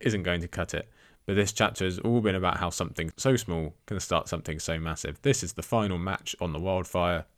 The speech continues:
and up it goes. We can also see the safety class just coming on, coming undone as Carl and the others push further and further in terms of respect to Jeor.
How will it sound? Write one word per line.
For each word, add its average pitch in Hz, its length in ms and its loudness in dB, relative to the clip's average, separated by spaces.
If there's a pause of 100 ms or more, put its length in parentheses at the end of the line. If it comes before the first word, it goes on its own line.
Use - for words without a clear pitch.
(160)
and 85 360 2 (120)
up - 140 -4
it - 80 -12
goes. - 360 -8 (320)
We 123 80 0
can 127 120 6
also 123 200 6
see 110 240 4
the 101 140 2
safety 98 340 2
class 87 380 -4
just - 180 -6 (140)
coming 117 300 4
on, 104 260 0
coming 120 260 2
undone 92 360 2 (280)
as 98 80 -6
Carl 107 420 6
and 92 140 0
the 98 80 4
others 92 240 2
push - 220 -4
further 104 380 2
and 87 140 -4
further 90 460 0 (100)
in 85 120 -6
terms 85 260 -4
of 78 140 -8
respect - 400 -2
to 82 100 -10
Jeor. 80 420 -6